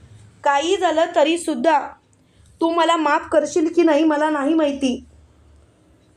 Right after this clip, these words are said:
पण तरीसुद्धा मी एक गोष्ट सांगते, तू जर का माझ्यावरती विश्वास ठेवलास तर बरं होईल. बाळा, माझं चुकलं, मला माफ कर." तेव्हा लगेच सत्यजित बोलतो, "निरूपा, प्लीज,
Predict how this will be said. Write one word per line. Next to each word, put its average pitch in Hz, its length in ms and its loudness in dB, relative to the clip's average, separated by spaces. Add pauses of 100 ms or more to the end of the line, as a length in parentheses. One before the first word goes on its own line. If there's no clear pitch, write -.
(280)
पण 285 200 0
तरीसुद्धा 311 520 0
मी 320 180 0
एक 311 160 -2
गोष्ट 294 280 0
सांगते, 269 480 0 (1400)
तू 339 100 2
जर 311 200 0
का 330 140 0
माझ्यावरती 311 600 2
विश्वास 277 560 -2
ठेवलास 302 460 0
तर 311 100 4
बरं 262 280 4
होईल. 285 320 0 (800)
बाळा, 294 280 2
माझं 330 260 -2 (140)
चुकलं, 330 400 4
मला 320 300 2
माफ 302 380 -2
कर." 254 220 2 (960)
तेव्हा 277 200 4
लगेच 285 300 -2
सत्यजित 277 460 0
बोलतो, 302 380 2
"निरूपा, 302 500 -2
प्लीज, 320 520 2